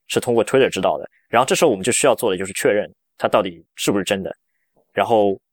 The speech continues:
我们接到这些，这些所谓的这些 tip 之后，然后我们再，再去根据这样一个线索再去做这个调查，然后去打电话给，打到巴黎去或者怎么，怎么样，然后确认这个事情是真的还是假的。所以说 Twitter 对我们来说还是有，有，有相当大的用处，就是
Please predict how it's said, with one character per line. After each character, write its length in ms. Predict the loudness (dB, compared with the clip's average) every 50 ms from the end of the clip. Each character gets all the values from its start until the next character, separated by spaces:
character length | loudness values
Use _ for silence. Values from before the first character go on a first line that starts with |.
| _ _ _ _ _ -8
我 120 | -6 -6
们 80 | -4 0
接 120 | 2 4
到 80 | 4 2
这 120 | 2 0
些， 140 | 0 0 0
这 140 | 0 0 -2
些 80 | 0
所 140 | 0 -2 -4
谓 60 | -6
的 60 | -4
这 100 | -2 -2
些 40 | -2
tip 260 | -2 0 -2 -2 -2 -2
之 140 | -6 -8 -4
后， 280 | -2 -4 -4 -4 -6
然 120 | -6 -4 -4
后 60 | -4
我 60 | -6
们 120 | -8 -10 -8
再， 180 | -6 -6 -6 -6 _ _ _ -20 _
再 340 | -4 0 2 2 2 0 -4 -8 _ _ _ _ _
去 460 | -8 -6 -2 0 0 0 0 -4 -6 -8 _ _ _ _
根 120 | -2 -2 0
据 120 | 0 0
这 100 | 0 0
样 80 | 0 0
一 40 |
个 80 | 0 -2
线 200 | -2 -2 -2 -2
索 140 | -2 -6 -6
再 100 | -6 -6
去 100 | -8 -6
做 360 | -6 -2 -2 -2 -2 -4 -6 -10 -12
这 100 | -14 -12
个 160 | -12 -14 -10 -4
调 160 | -4 -4 -2
查， 280 | -4 -6 -10 -10 -12 -10 -8
然 100 | -8 -8
后 100 | -8 -8
去 160 | -8 -8 -8 -4
打 120 | -4 -4 -2
电 160 | -2 -2 -2
话 140 | 0 -2 -4
给， 120 | -4 -6
打 140 | -8 -6 -4
到 100 | -4 -4
巴 220 | 0 0 0 0
黎 120 | 0 -2 -10
去 200 | -10 -8 -6 -6
或 100 | -6 -6
者 60 | -6
怎 140 | -8 -10 -12
么， 60 | -16 -18
怎 100 | -18 -14
么 60 | -10
样， 180 | -10 -10 -10 -10 _ _ _ _ _ _ _ -4
然 140 | -2 -2
后 360 | 0 0 0 0 0 0 -4 -8 _ _ -6
确 160 | -2 0 0
认 120 | 0 0
这 80 | -2 -4
个 40 | -4
事 60 | -4
情 100 | -4 -4
是 120 | -4 -4
真 120 | -4 -4 -4
的 60 | -4
还 80 | -6 -8
是 80 | -8
假 180 | -6 -6 -8 -8 -8
的。 100 | -16 -20 _ _ _ _ _ _
所 120 | -2 0 2
以 40 | 4
说 120 | 2 2
Twitter 240 | 2 2 2 4 4
对 60 | 4
我 60 | 2
们 80 | 0 0
来 40 | -2
说 120 | -2 -2
还 80 | -2 0
是 140 | 0 2
有， 220 | 0 0 0 -2 -4
有， 180 | -6 -6 -6
有 160 | -4 -6 -8 -6
相 160 | -4 -2 0
当 100 | 0 2
大 140 | 2 2 2
的 60 | 0
用 180 | -4 -6 -8
处， 180 | -10 -14 -14 -14 -14
就 100 | -12 -10
是 260 | -8 -6 -6 -8 -8